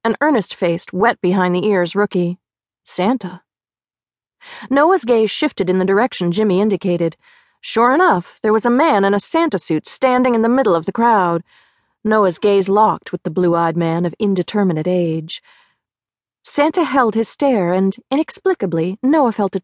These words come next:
chill pass through his bones. Was it just his aversion to all things Noel, or was his gut trying to tell him something? "Go find out who he is," Noah told Jimmy. "You don't really think Santa is the arsonist, do you?"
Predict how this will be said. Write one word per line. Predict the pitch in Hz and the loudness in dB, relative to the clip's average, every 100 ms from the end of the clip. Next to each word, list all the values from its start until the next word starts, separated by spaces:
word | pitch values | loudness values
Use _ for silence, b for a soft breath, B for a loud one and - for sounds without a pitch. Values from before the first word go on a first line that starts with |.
| - | -6
chill | - 330 175 | -2 0 0
pass | - 220 240 | -2 0 0
through | - 185 | 0 0
his | 175 | 0
bones. | - 254 240 180 160 170 - b b b b _ _ - | 0 2 2 2 0 -4 -8 b b b b _ _ -4
Was | 247 | -2
it | 233 | 0
just | 254 240 | 0 0
his | 214 | 0
aversion | 185 170 196 220 226 | 0 2 2 2 0
to | 190 | 2
all | 202 202 | 4 2
things | 233 220 196 | 2 0 0
Noel, | 208 202 208 226 339 - _ _ _ - | 2 4 4 4 0 -4 _ _ _ -2
or | |
was | 214 233 | 0 0
his | 294 - | -2 -2
gut | - 339 - | -2 -2 -2
trying | - 233 233 | -2 0 2
to | 254 | 0
tell | - 349 | -2 0
him | 285 | 0
something? | 175 - 165 175 165 165 175 _ _ _ _ _ | 0 -4 -4 -4 -4 -4 -8 _ _ _ _ _
"Go | 190 220 | 0 2
find | - 226 202 | 2 2 4
out | 190 185 | 2 2
who | 180 | 2
he | 175 170 165 | 2 2 2
is," | 165 175 - - _ _ | 0 -2 -12 -20 _ _
Noah | 202 202 190 | -2 0 0
told | - 190 180 | 0 -2 0
Jimmy. | 190 180 165 - _ _ _ | 0 -2 -2 -8 _ _ _
"You | 254 | -2
don't | 262 185 | 0 0
really | 165 175 156 | 0 0 0
think | - 165 | -2 -6
Santa | - 233 208 | -2 0 2
is | 170 | 2
the | 165 | 2
arsonist, | 180 220 233 175 175 | 4 4 2 -2 -2
do | - | 0
you?" | 233 285 415 | 0 2 0